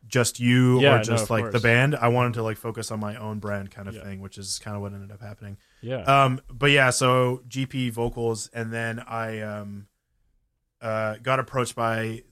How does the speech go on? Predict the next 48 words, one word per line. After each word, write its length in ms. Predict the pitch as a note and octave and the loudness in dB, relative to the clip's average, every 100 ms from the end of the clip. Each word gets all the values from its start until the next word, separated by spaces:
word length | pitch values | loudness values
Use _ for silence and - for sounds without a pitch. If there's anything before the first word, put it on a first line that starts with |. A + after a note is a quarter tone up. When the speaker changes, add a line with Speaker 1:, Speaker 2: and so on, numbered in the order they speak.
| _ _ _ | _ _ _
Speaker 1:
this 160 | A#2 A2+ | -12 -8
band 240 | A#2+ A2+ | -4 -4
called, 280 | G#2+ A2 G#2+ | -4 -4 -4
uh, 160 | G#2 G2+ | -6 -8
Bastion, 680 | G2+ A2 C3 - A2 G#2 A2 - - _ - | -4 -2 -2 -4 -10 -10 -12 -16 -20 _ -8
which 160 | A#2+ | -6
is 100 | A2+ | -4
a 60 | A#2 | 0
bunch 220 | A#2 A2 | 2 2
of 60 | A2 | 2
guys, 480 | A2+ A2 A2+ A2 - | 4 4 4 0 0
older 360 | C3+ C3+ C3+ B2 | 2 6 6 4
dudes 340 | A2 A#2 A2 | 2 0 0
from 200 | - A2+ | -2 0
our 120 | G#2+ G#2 | 0 0
scene 440 | - A2+ G#2+ A2 | -2 -2 0 0
Speaker 2:
Mm-hmm. 300 | A#2+ A2 G#2 F#2 _ _ _ _ | -4 -8 -12 -14 _ _ _ _
Speaker 1:
who 140 | - B2+ | -4 -2
played 260 | B2+ A#2+ A#2 | 2 4 4
in, 180 | A2+ | 2
like, 200 | A2 G#2 | 0 -4
Take 200 | - A#2 | -6 -8
the 100 | - | -4
Earth 160 | A2 G2+ | -6 -6
Beneath 340 | G#2 A2 G#2+ | -8 -8 -8
Us 240 | A2 G#2+ - | -8 -8 -8
that 140 | A2 | -10
were, 100 | G#2 | -10
like, 200 | G2+ G2 _ | -12 -14 _
really 300 | A2+ A2+ G#2+ | -10 -8 -6
awesome 340 | G#2+ G#2+ G#2+ G#2+ | -6 -6 -6 -10
bands. 240 | G#2 G#2+ | -8 -6
Speaker 2:
Yeah. 100 | F#2 A2+ | -4 0
Speaker 1:
I 80 | C3+ | 0
didn't 200 | C#3+ F#3 | 0 -8
fucking 300 | A#2+ A2+ G#2+ | -12 -10 -12
know 140 | G#2 | -10
about 180 | G#2 A2 | -8 -6
it 40 | |
at 60 | G2+ | 0
Speaker 2:
Yeah, 160 | A#2+ A#2+ | 4 6
Speaker 1:
all. 60 | |
Speaker 2:
they 120 | B2+ | 6
were, 160 | C#3 D3+ | 6 6
like, 220 | D3 B2+ | 4 2
the 60 | A#2 | 0
Speaker 1:
So 60 | |
Speaker 2:
biggest. 720 | G2 A#2+ B2 B2 G2 - - | 0 2 2 2 0 -4 -12